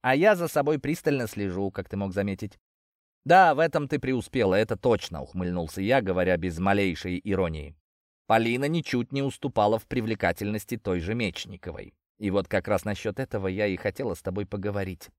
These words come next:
добавила сестра, переходя на шепот и хитро улыбнувшись. «Да? И о чем же именно?»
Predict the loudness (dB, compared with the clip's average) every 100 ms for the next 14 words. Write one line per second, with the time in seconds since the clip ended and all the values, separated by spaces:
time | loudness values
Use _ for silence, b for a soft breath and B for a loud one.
0 | _ -4 -2 0 0 -2 -4 -10 -4 -2
1 | -2 -4 -6 -2 -2 -4 -4 -6 -6 -8
2 | -10 -8 -8 -2 -2 -2 -4 -2 -6 -8
3 | -16 -20 _ _ _ -10 -6 -2 -2 -6
4 | _ _ -4 0 0 0 -2 0 -2 -2
5 | -2 -2 -2 -4